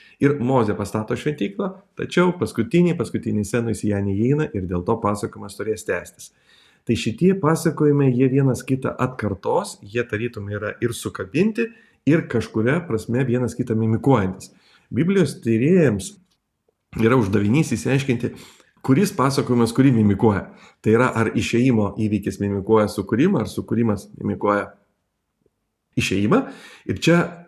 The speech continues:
mum atrodo labai lengva atsakyti, todėl kad pirmiausia juk yra sukūrimas, paskui yra Išėjimas. Taip, tas tiesa, kad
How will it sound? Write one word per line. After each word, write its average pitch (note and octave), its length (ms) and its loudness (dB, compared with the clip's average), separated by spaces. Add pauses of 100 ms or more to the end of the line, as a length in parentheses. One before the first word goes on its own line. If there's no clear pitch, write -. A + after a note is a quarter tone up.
(160)
mum A#2+ 180 2
atrodo A2 380 2
labai A2 160 4
lengva F3 260 4
atsakyti, G#2 380 -4
todėl G2+ 260 0
kad - 160 -2 (240)
pirmiausia G#2 460 0
juk - 160 -6
yra G#2 180 0
sukūrimas, C#3+ 720 0
paskui A2 480 -2
yra F#2 180 -4
Išėjimas. B2+ 540 -2 (220)
Taip, D3+ 420 -2
tas G#2+ 180 -8
tiesa, A#2 400 -2
kad - 220 -4